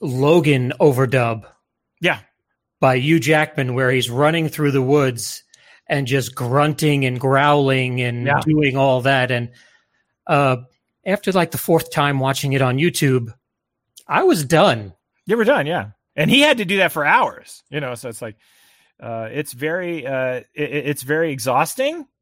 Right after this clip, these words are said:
Speaker 2: Uh, the booths are hot. Uh, that, that's why I like recording at home better, 'cause, um, I don't know if you can see, I'm in my room right now.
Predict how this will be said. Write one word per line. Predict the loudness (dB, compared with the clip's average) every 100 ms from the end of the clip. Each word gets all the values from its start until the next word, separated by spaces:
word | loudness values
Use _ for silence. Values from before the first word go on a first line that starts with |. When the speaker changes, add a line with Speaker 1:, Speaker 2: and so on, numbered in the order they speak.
| -8
Speaker 2:
Uh, | -2 0 0
the | -2
booths | -2 0 0 0
are | 2
hot. | 4 4 4 -2 -12 -16 _ _ _ _ _ -8
Uh, | -2 0 0 -2 -4 -6 0
that, | 0 2
that's | 0 2
why | 2
I |
like | 2 0
recording | -2 -2 -2 0
at | -4
home | -2 -4
better, | -4 -4 -4
'cause, | -6 -10 _ _ _ _ -8
um, | -4 -4 -6 -2
I | 0
don't | 2
know | 2
if | 0
you | -4
can | -4
see, | -2 2
I'm | 2 2
in | 2
my | 2
room | 2 0 0
right | -2 -2
now. | -6 -10